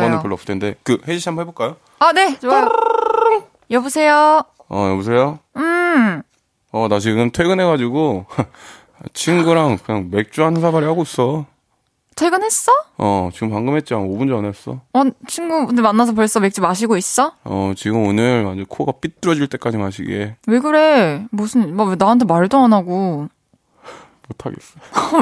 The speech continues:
Speaker 2: <laughs> 왜? 말해봐.
Speaker 1: 너무 무서워. 아니, 그게 아니라 친구랑 이렇게 있어서 기분이 좋아가지고 한잔 하려고. 너 언제 자려고? 빨리 자. 끊을게.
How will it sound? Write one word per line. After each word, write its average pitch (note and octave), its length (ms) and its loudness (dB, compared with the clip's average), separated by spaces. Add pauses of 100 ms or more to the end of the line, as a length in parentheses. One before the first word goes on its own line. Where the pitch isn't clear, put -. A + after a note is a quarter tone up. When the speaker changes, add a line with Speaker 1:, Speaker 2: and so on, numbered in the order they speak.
Speaker 2:
<laughs> B3 40 4
왜? C#4 240 6
말해봐. A#3 400 4
Speaker 1:
너무 G3+ 420 4
무서워. A2+ 320 0
아니, G#2+ 160 0
그게 A#2 220 -2
아니라 G2 540 0
친구랑 D3+ 420 0
이렇게 - 240 -6
있어서 A2 400 -2
기분이 B2 240 0
좋아가지고 A#2 400 0
한잔 A#2+ 160 0
하려고. G#2 340 0
너 G2 120 0
언제 A2+ 180 2
자려고? G#2+ 340 2
빨리 C#3+ 220 0
자. A#2 340 -2
끊을게. C#3 520 0